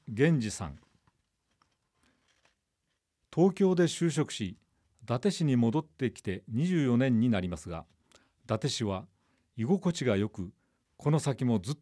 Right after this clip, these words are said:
と住み続けたいと思っています。以前からまちづくりに参加をしていましたが、今回、総合計画のイベントで、あらゆる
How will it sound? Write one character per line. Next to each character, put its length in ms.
と 120
住 160
み 80
続 160
け 140
た 160
い 80
と 80
思 160
っ 20
て 160
い 60
ま 120
す。 200
以 120
前 200
か 140
ら 200
ま 140
ち 120
づ 120
く 120
り 100
に 120
参 260
加 100
を 80
し 60
て 80
い 60
ま 120
し 80
た 100
が、 180
今 240
回、 320
総 300
合 200
計 220
画 140
の 200
イ 60
ベ 120
ン 80
ト 120
で、 200
あ 120
ら 140
ゆ 120
る 80